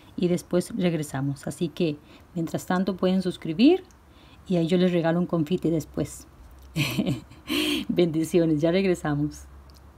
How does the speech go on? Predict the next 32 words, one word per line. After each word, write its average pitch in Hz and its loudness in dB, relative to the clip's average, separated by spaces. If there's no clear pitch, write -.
Bueno, 160 -4
acá 214 -2
ya 233 0
le 240 -2
tengo 240 -2
seis 220 -4
vueltitas 240 0
en 185 -2
punto 190 -4
cruzado 233 2
y 190 -2
cinco 233 0
en 180 -2
punto 202 -2
medio 170 -2
alto. 139 -10
Y 208 0
he 202 0
llegado 226 2
a 185 0
la 170 -2
parte 185 0
donde 175 -2
comenzamos 175 -2
ya 208 0
a 180 -4
hacer 175 -2
los 196 -2
aumentos 196 -2
para 170 -2
el 156 -4
vestido. 143 -10